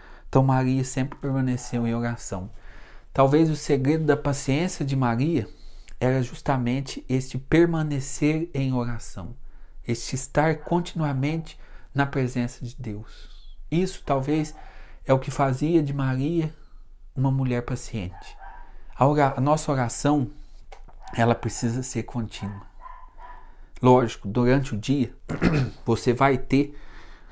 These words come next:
e tem, e nós temos de ter, alguns minutos, algum tempo de oração íntima,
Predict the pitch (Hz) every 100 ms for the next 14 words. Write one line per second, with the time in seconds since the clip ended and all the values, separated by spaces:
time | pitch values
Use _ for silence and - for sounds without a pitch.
0 | - - - 101 - 131 143 151 117 113
1 | 110 117 113 - 135 151 127 107 - 131
2 | 92 - - - - - 120 123 147 180
3 | 160 - - - - - - - 139 143
4 | 135 160 165 - 110 117 113 131 135 135
5 | - 156 151 - - - - - - -
6 | - - - - 131 131 139 135 - 135
7 | 127 143 143 - 135 127